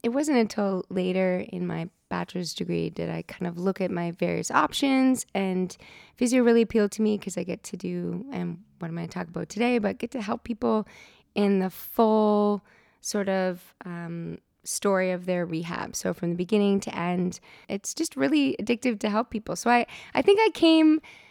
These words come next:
naturally to it 'cause I wanted to help people. But I,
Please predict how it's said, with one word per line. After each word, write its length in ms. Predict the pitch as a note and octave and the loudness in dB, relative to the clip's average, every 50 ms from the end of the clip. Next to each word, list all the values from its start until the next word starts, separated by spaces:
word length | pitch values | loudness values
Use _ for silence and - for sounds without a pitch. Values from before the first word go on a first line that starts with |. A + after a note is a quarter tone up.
| _ _ _ _ _ | _ _ _ _ _
naturally 720 | - A#3+ B3 B3+ B3+ B3+ A#3+ - - D4 C#4 C4 C4+ C4+ A3+ | 2 6 8 8 8 6 4 4 2 4 4 6 4 2 2
to 180 | - - B3+ | 2 4 4
it 120 | A#3+ A#3 - | 4 4 4
'cause 120 | - A3+ | 0 0
I 60 | G#3 | 0
wanted 420 | G3+ F3+ F#3 F#3+ F#3+ G3 F#3+ F#3+ F#3 | 2 2 2 2 2 2 2 0 0
to 100 | - G3 | -2 -2
help 260 | E3 F3 F3 F#3 - | 0 0 0 0 2
people. 520 | - B3 A#3 G#3+ D4+ D#4+ E4+ F4+ F#4+ F#4+ - - - - _ _ _ _ _ _ _ _ _ _ _ _ _ _ _ _ _ | 0 0 2 4 4 4 4 4 2 0 -4 -10 -20 -20 _ _ _ _ _ _ _ _ _ _ _ _ _ _ _ _ _
But 140 | - G#3+ A3 | 2 6 6
I, 220 | A#3 D4 E4+ F#4+ | 8 8 6 4